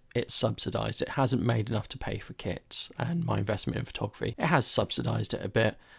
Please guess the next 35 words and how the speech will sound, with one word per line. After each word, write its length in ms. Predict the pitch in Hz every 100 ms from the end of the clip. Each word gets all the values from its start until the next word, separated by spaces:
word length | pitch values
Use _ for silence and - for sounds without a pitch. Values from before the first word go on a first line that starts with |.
| -
and 120 | -
I 40 | 107
have 140 | 120
enjoyed 360 | 120 110 107 107
doing 340 | 113 110 104
it. 180 | 104 -
That 380 | - 143 139 -
and 140 | 131 117
the 60 |
podcast 580 | - 120 - 113 110 -
have 240 | 139 131
given 360 | - 127 123 117
me 400 | 117 117 117 110 -
skills 880 | - - 123 110 113 127 - - -
that 200 | 120 113
I 80 | 104
have 340 | - 139 123
used 460 | 123 120 120 113 -
in 180 | 123 117
my 160 | 117
working 340 | 143 180 - 113
life. 260 | 104 -
It 100 | -
has 200 | - 127 131
enabled 480 | 117 113 107 113
me, 240 | 110 107 110
I 80 | 104
think, 480 | - 143 104 - -
to 140 | 117
have 280 | 107 110 110
an 100 | 113
edge 220 | 110 -
over 200 | 104 107
certain 260 | - - 120
candidates 640 | 120 120 120 127 -